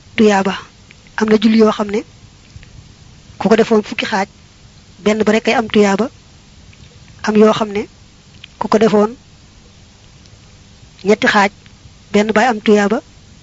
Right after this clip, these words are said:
Am yoo xam ne ku ko defoon juróom benn xaaj, benn baay am tuyaaba. Su fekkee nag mbooloo ñoo ànd julli, dañuy mottulente. La kee mànkile,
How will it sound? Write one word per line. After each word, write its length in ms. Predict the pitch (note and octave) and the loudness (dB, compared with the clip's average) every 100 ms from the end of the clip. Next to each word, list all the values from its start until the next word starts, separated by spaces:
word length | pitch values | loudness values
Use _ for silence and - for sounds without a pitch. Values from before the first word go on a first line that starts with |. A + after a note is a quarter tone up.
| - - - - - - - | -20 -20 -20 -20 -20 -20 -14
Am 140 | - | -2
yoo 140 | G#3+ A3 | 2 2
xam 200 | A3+ G#3 | 0 -6
ne 100 | G#3 - - - - - - - - - - - | -6 -10 -20 -20 -20 -20 -20 -20 -20 -20 -20 -20
ku 80 | - | -4
ko 100 | G#3+ | 0
defoon 360 | A3 A3 G#3 B3+ - - - - - | 2 2 0 -2 -14 -20 -20 -20 -6
juróom 200 | G3 G#3+ | 0 2
benn 200 | G#3+ G#3 | 0 -2
xaaj, 240 | G3+ G3 G#3 - - - - - - | -4 -4 -6 -10 -20 -20 -20 -20 -6
benn 240 | G3+ A3 | -4 0
baay 140 | G#3+ B3 | 0 0
am 120 | G#3+ | 0
tuyaaba. 400 | G#3+ G#3 G3 A3 - | 2 2 0 -4 -8
Su 140 | - G#3 | -16 -2
fekkee 280 | B3 A#3+ A3+ | -2 0 -4
nag 120 | G#3 | -4
mbooloo 340 | G#3 A3+ G#3+ | 0 0 0
ñoo 160 | G#3+ A#3+ | 0 -2
ànd 180 | C4+ A3 F#3+ | -2 -4 -2
julli, 260 | G#3 G#3+ D4 - - - - - - - - - - - - - - F#3+ | -2 -4 -8 -18 -20 -20 -20 -20 -20 -20 -20 -20 -20 -20 -20 -20 -12 -2
dañuy 300 | G#3+ A3+ A#3 | 2 2 2
mottulente. 640 | A#3 B3 A#3 A3 G#3 G3+ F#3+ - - - - - - - - - - - - | 2 0 -2 -4 -2 -6 -6 -14 -18 -10 -10 -10 -20 -20 -20 -20 -20 -20 -6
La 100 | A3 | -2
kee 240 | G#3+ A3+ G#3 | 0 2 2
mànkile, 520 | G3+ A3+ - G3+ A#3+ | 2 0 0 -2 -4